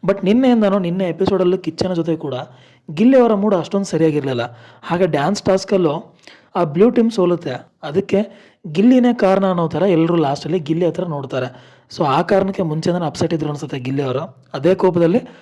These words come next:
ಆ ಬಟ್ಟೆನ ಬಾತ್ರೂಮಲ್ಲಿ ಹಾಕಿರ್ಬೋದು ಅಷ್ಟೇ. But ಅದಕ್ಕೆ ರಿಷಾ ಅವರ ರೆಸ್ಪಾನ್ಸು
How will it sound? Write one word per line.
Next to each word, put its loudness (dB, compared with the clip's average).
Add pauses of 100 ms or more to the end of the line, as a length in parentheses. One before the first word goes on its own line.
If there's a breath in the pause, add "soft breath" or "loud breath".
(280 loud breath)
ಆ -6
ಬಟ್ಟೆನ -4
ಬಾತ್ರೂಮಲ್ಲಿ -2
ಹಾಕಿರ್ಬೋದು -4
ಅಷ್ಟೇ. -8
But -8 (180)
ಅದಕ್ಕೆ -2 (380 loud breath)
ರಿಷಾ 0
ಅವರ 4
ರೆಸ್ಪಾನ್ಸು -4